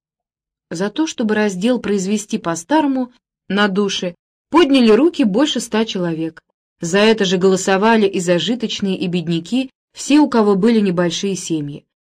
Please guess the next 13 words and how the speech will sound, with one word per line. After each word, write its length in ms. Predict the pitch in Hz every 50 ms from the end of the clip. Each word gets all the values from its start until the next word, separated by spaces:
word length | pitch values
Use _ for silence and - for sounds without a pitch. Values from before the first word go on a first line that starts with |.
| _ _ _ _
Остальные, 720 | - 202 220 220 - 247 247 262 269 294 349 339 285 214 -
и 80 | 175
в 80 | 190 -
том 200 | - 254 269 247
числе 360 | 233 214 196 - - 220 226
все 240 | 208 220 - 208 185
женщины, 640 | 180 214 285 320 330 - - 269 262 262 262 254 - _ _ -
дружно 440 | 185 170 196 240 311 339 311 320 262
проголосовали 760 | 254 254 220 226 233 226 226 226 226 220 220 220 214 208 196
за 140 | 175 156 170
раздел 420 | 165 165 160 143 147 160 208 240
по 120 | 233 - 185
едокам. 600 | 160 160 151 151 151 147 - - 135 131 131